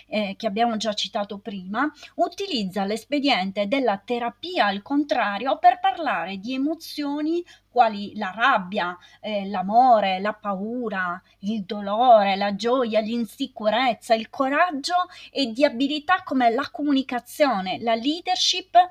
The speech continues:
l'iniziativa imprenditoriale come strumenti preziosi che dobbiamo conoscere e usare per mettere in atto cambiamenti positivi, sia nel quotidiano sia a lungo termine.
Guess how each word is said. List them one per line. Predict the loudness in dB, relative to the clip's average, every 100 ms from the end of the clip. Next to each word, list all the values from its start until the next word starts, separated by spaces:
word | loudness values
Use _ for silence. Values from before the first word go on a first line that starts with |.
| -2 -2
l'iniziativa | 0 2 -2 -8 -8 -4 2 2 0 -6
imprenditoriale | -4 -4 -2 -4 -4 -6 -6 -2 0 2 2
come | 0 -4
strumenti | -4 -4 -4 -4 -6 -8
preziosi | -6 -6 -6 0 2 2 -2 -4 -6 -4
che | -2
dobbiamo | 0 2 0 -2 -8
conoscere | 0 4 4 2 0 -4 -4 -6 -8
e | -8
usare | -8 -2 0 2 2 0 2
per | 0
mettere | 0 -4 -4 -2
in | -2
atto | -2 -6 -4 -4
cambiamenti | 0 2 2 0 -4 -8
positivi, | -6 -6 -6 -12 -12 -12 -10 -14 -16 -20 -20 -16
sia | -6 -2
nel | -2 -2
quotidiano | -2 -4 -4 0 0 0 -2
sia | -2 0 0
a |
lungo | 0 -4 -6 -8
termine. | -8 -8 -8 -10 -10 -10 -12